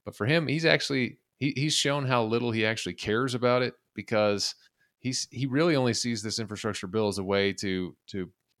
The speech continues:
browbeat the Democratic moderates into voting for the multi-trillion dollar progressive Christmas tree. So to, to get a vote on the infrastructure bill, the moderates had to promise to support the big bill, promise the president that, promise the progressives that.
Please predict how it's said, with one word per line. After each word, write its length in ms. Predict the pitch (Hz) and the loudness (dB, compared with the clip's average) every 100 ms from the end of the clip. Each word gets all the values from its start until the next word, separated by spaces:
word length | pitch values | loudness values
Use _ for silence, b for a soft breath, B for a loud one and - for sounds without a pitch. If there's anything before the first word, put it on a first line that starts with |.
| - | 0
browbeat 520 | 104 110 98 113 107 | 6 6 6 4 2
the 80 | - | -2
Democratic 540 | 110 107 110 101 92 | -2 0 4 4 4
moderates 480 | 101 107 104 85 - | 2 2 4 2 -2
into 140 | 98 87 | -4 -2
voting 320 | 98 95 92 | 0 0 -2
for 280 | 101 95 87 | -4 -2 -2
the 60 | |
multi-trillion 760 | 90 95 92 87 - 104 92 90 | -2 -2 0 -2 -2 -2 -2 0
dollar 280 | 90 90 87 | 2 4 2
progressive 640 | 95 90 92 90 - 82 | -4 -2 0 0 -2 -6
Christmas 420 | - 95 - - | -6 -4 -4 -8
tree. 380 | - 90 80 - _ b b b b b | -6 -4 -4 -8 _ b b b b b
So 340 | - 101 92 - _ - | 0 2 4 0 _ -8
to, 220 | 104 80 - - | -6 -6 -12 -6
to 100 | 117 | -2
get 200 | 101 135 | 4 6
a 80 | 123 | 8
vote 260 | 123 127 | 8 6
on 100 | 110 | 4
the 120 | 113 110 | 0 -2
infrastructure 500 | 117 113 120 107 104 | -2 0 0 0 0
bill, 400 | 113 110 104 - b b _ | 2 4 2 -2 b b _
the 60 | 95 | 0
moderates 440 | 101 107 113 107 | 4 6 6 4
had 180 | - 110 | 4 2
to 60 | 85 | 2
promise 720 | - 117 107 113 113 - - | -2 2 4 4 2 0 -2
to 100 | - | -6
support 460 | 101 - 117 113 - | -4 -2 2 2 0
the 60 | 80 | -2
big 280 | 104 120 | -2 2
bill, 360 | 123 123 123 - | 6 6 6 0
promise 280 | - 107 101 | 2 2 2
the 100 | - | -8
president 520 | - 101 117 131 123 | -4 0 2 0 -2
that, 340 | 120 117 113 - | 0 0 -2 -2
promise 340 | 113 104 98 | 0 0 -2
the 100 | - | -10
progressives 580 | - 90 90 117 - 110 | -8 -2 0 0 0 -2
that. 300 | 117 113 110 | 2 2 0